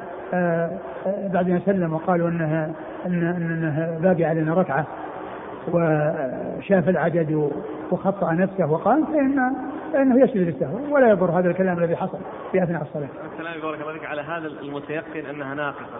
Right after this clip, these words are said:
Speaker 2: سبح للإمام، الإمام ما استجاب لتسبيح، سلم، أنا الآن متيقن أنها ناقصة، أنا سلم ولا أقوم؟
Speaker 1: آه،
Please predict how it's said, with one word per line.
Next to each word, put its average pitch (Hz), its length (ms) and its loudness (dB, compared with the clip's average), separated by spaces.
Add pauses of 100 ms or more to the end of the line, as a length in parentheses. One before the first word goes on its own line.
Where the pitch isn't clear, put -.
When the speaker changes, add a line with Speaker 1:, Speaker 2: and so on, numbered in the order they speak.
Speaker 2:
سبح 151 340 -6
للإمام، 151 520 -6
الإمام 170 280 -6
ما 170 60 -6
استجاب 139 360 -6
لتسبيح، 120 500 -14 (480)
سلم، 131 280 -4 (180)
أنا 190 160 -4
الآن 202 200 -4
متيقن 202 400 -6
أنها 175 200 -6
ناقصة، 202 340 -6 (680)
أنا 185 200 -6
سلم 190 400 -6
ولا 226 200 -4
أقوم؟ 156 320 -6 (2500)
Speaker 1:
آه، 175 500 6